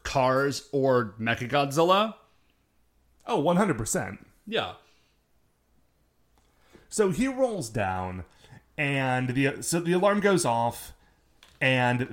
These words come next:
Speaker 2: they all run out. And when I say they, I mean the Car Rangers, all run out to go, like, deal with the situation, right? So they get to the spot across town.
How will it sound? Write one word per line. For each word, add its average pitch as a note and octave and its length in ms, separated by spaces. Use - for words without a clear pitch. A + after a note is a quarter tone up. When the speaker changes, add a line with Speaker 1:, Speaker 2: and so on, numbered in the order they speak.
Speaker 2:
they D#3 180
all D3 280
run B2 260
out. A2 360
And B2+ 100
when C3+ 60
I B2+ 40
say A#2+ 140
they, G2 240
I G2 80
mean G2 140
the D#2+ 60
Car G2+ 180
Rangers, F2+ 320
all E3 200
run D3+ 220
out A#2 180
to A#2+ 60
go, A#2 240
like, G#2+ 380
deal A#2 260
with G2+ 200
the G#2 100
situation, F2+ 720
right? A2 340
So B2 640
they C3+ 100
get G#3+ 320
to F3+ 480
the D3+ 120
spot C#3 360
across A#2 340
town. B2+ 540